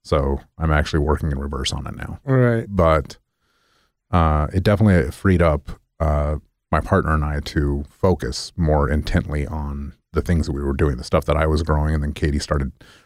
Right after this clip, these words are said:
Speaker 1: really jumping into Blue Star and growing that concept.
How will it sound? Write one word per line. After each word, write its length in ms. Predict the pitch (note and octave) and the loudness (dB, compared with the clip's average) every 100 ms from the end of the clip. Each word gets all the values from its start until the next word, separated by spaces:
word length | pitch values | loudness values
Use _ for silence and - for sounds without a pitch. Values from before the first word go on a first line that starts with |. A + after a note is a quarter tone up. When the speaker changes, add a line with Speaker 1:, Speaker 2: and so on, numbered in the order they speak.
| _ | _
Speaker 1:
really 160 | F#2 D2+ | 0 2
jumping 300 | D#2+ D2+ D2+ | 2 0 2
into 140 | C#2+ | 0
Blue 220 | C#2+ D2+ D2+ | 0 0 0
Star 260 | - D#2 | 2 2
and 120 | D2 | 2
growing 260 | D2 D2 C#2+ | 0 0 0
that 160 | D#2 - | -2 0
concept. 600 | E2 D2+ - D2+ - | 0 0 0 -2 -4